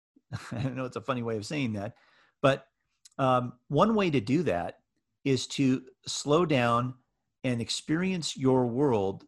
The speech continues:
through your five senses in a more intentional way. So let, let's just take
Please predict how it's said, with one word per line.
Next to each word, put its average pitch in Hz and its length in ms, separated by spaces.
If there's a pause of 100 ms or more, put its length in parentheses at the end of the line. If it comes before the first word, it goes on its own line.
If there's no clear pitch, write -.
through 143 360
your 123 180
five 120 340
senses 107 600 (260)
in 135 140
a 131 100
more 131 260
intentional 117 600
way. 87 260 (640)
So - 320 (580)
let, 151 280
let's 175 220
just - 240
take 160 340